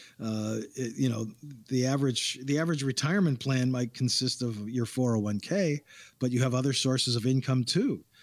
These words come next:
uh, that have to be taken into consideration. And that's where me putting together the plan for you is gonna, is gonna use all those different sources. Don't forget about Social Security.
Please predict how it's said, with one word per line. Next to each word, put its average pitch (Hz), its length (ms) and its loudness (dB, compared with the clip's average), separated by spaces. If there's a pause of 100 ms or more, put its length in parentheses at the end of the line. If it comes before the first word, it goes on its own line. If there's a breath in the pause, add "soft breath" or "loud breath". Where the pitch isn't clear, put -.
(300 loud breath)
uh, 110 300 -2
that 117 180 -2
have 120 200 -2
to 120 80 -4
be 117 140 0
taken 123 380 -2
into 117 180 0
consideration. 107 760 -2
And 110 100 0
that's 123 240 -2
where 131 220 2
me 127 240 2
putting 131 340 2
together 117 320 2
the 101 80 -4
plan 151 340 2
for 196 240 -4
you 104 140 -2 (540 loud breath)
is 120 120 2
gonna, 123 280 0 (180)
is 120 120 -4
gonna 127 180 4
use 156 360 4
all 120 160 2
those 117 200 2
different 113 340 0
sources. 101 500 -2
Don't 120 180 0
forget 143 280 -2
about 151 220 0
Social 147 340 0
Security. 143 640 0